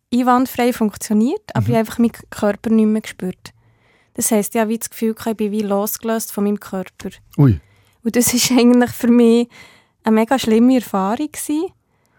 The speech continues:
Speaker 2: Und das ist plötzlich passiert, so aus einem Gefühl heraus,
Speaker 1: Ja,
Speaker 2: oder
Speaker 1: das,
Speaker 2: ist das einfach
Speaker 1: das ist ich nehme an, der Virus hat das mit mir
Speaker 2: Ja,
Speaker 1: gemacht.
Speaker 2: okay, ja.
Speaker 1: Ähm, aber es war für mich mega schlimm gewesen.
Speaker 2: Mhm. Also könnte man da von einer Panikattacke reden,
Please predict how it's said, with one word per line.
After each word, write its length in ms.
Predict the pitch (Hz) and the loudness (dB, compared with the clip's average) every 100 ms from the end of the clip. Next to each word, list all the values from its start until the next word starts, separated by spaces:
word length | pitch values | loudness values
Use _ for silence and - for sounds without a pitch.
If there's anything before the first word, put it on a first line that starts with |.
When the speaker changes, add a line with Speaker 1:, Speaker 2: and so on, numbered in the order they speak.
| _ | _
Speaker 2:
Und 140 | 147 | 0
das 120 | 139 123 | 2 0
ist 160 | 113 | 0
plötzlich 340 | 135 170 - - | 2 2 -2 -4
passiert, 400 | 202 - 110 - | -4 -4 -6 0
so 240 | 113 - _ | -2 -2 _
aus 140 | 139 127 | -2 4
einem 120 | 117 | 4
Gefühl 300 | - 156 196 | 4 2 4
heraus, 160 | 208 190 | 2 2
Speaker 1:
Ja, 80 | 170 | 2
Speaker 2:
oder 260 | 139 - 127 | 2 0 -2
Speaker 1:
das, 280 | 254 - | -6 -10
Speaker 2:
ist 240 | - - - | -10 -10 -8
das 140 | 131 | -6
einfach 280 | 135 127 - | -4 -6 -8
Speaker 1:
das 200 | 254 - | -6 -4
ist 360 | 226 - - - _ _ _ _ _ _ 233 | -4 -4 -8 -12 _ _ _ _ _ _ 2
ich 60 | |
nehme 200 | 220 208 | 4 4
an, 220 | 196 233 233 | 4 4 2
der 140 | 202 | 0
Virus 400 | 214 233 349 349 | 0 2 2 2
hat 180 | 349 330 | 0 0
das 120 | 320 | 0
mit 140 | 330 - | 0 2
mir 180 | 302 | 4
Speaker 2:
Ja, 140 | 151 143 | 6 6
Speaker 1:
gemacht. 300 | 294 294 - | 4 0 -2
Speaker 2:
okay, 360 | - - 135 156 | -2 0 -2 0
ja. 140 | 131 160 - - - - | -4 -4 -8 -20 -12 0
Speaker 1:
Ähm, 460 | 240 226 220 226 - - | 2 4 2 0 -2 -8
aber 160 | 208 | -6
es 60 | 214 | -6
war 180 | - - | -6 0
für 60 | |
mich 260 | 220 233 233 | 2 2 2
mega 360 | 220 220 240 | 0 0 -2
schlimm 380 | 226 214 220 285 | 0 0 0 0
gewesen. 360 | - - 302 370 | -4 -4 -4 0
Speaker 2:
Mhm. 280 | 127 107 160 - _ _ _ _ _ _ _ _ _ _ _ - | 0 0 -2 -6 _ _ _ _ _ _ _ _ _ _ _ -2
Also 180 | 151 - | 0 2
könnte 160 | 131 | 2
man 80 | 131 | 4
da 120 | 123 | 2
von 180 | 107 117 | 2 2
einer 180 | 113 107 | 2 0
Panikattacke 760 | - 113 127 - - 151 - | -4 -4 -2 -4 -4 -4 -4
reden, 320 | 139 131 - | -6 -6 -6